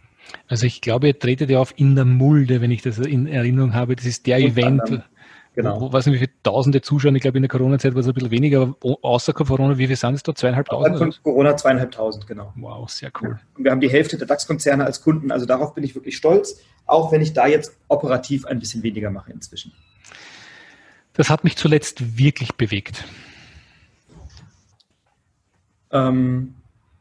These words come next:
Speaker 2: tatsächlich heute Morgen die Verabschiedung von unserem langjährigen B-N-I-Freund und Mitglied, das hat mich bewegt. Ähm, und ganz viele Geschichten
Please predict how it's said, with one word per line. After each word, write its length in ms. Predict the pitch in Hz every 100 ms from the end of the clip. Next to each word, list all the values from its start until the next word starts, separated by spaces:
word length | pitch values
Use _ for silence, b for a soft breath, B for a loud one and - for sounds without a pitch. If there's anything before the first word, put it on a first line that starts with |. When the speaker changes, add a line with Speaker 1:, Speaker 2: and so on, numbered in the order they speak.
| _ -
Speaker 2:
tatsächlich 500 | 165 208 220 220 151
heute 200 | 160 156
Morgen 320 | 139 190 185
die 60 | 170
Verabschiedung 600 | 151 - - 185 180 170
von 140 | 151
unserem 280 | 143 143 131
langjährigen 540 | 135 147 147 143 135
B-N-I-Freund 720 | 123 123 185 196 - 165 185
und 100 | -
Mitglied, 500 | 170 180 175 185 180
das 140 | 156 180
hat 140 | 175
mich 160 | 156 -
bewegt. 480 | 139 147 147 - b b b b b b b _ _ -
Ähm, 640 | 127 127 127 127 131 131 - _ _ _ _ _ _ _ _ _ _ _ _ _ -
und 120 | 151
ganz 260 | 151 175 -
viele 720 | - 180 175 175 170 175 - _ _ _ _ _ _ _ _ _ _ _ _ _ _ -
Geschichten 1040 | 120 135 190 190 - - 170 175 175 175